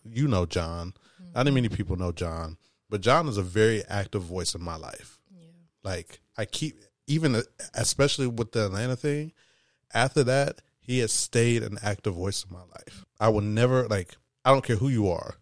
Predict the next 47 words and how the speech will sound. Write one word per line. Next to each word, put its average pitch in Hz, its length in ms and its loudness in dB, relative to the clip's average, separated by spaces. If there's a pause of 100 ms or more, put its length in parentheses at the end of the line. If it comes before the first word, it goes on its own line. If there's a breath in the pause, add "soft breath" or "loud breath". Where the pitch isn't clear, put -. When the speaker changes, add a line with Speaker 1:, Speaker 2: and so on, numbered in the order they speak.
(200)
Speaker 1:
you 123 160 -4
need 117 300 -2
to 120 60 0
have 98 240 -2
somebody 101 480 -2
in 98 60 -8
your 92 160 -4
life 87 400 -8 (160)
like 92 220 -4
a 98 40 -4
John. 82 460 -6
Speaker 2:
Yeah. 170 160 -8
Speaker 1:
Somebody 123 340 2
who's 107 160 2
a 92 60 -2
prophetic 104 400 0
voice, 113 420 0 (340 soft breath)
someone's 127 280 4
gonna 110 180 4
give 98 160 0
you 98 60 4
the 90 80 2
real 87 180 4
deal, 104 560 4 (240 loud breath)
someone's 131 260 2
gonna, 107 260 0 (220)
who, 113 380 0
like, 98 200 -2
who 139 120 6
you 131 140 2
can 85 180 -4
trust. 101 540 2
And 110 160 0
it's - 120 2
a 110 60 4
voice. 110 340 2
Speaker 2:
Accountability. 170 520 -8
Speaker 1:
Right, 110 220 0 (300)
right, 110 300 0
accountability, 107 560 0
a 92 60 -4
voice 143 240 2
that 135 100 0
you 170 80 -4
can 165 100 -4
Speaker 2:
Edge. 87 80 -4
Speaker 1:
trust. - 380 0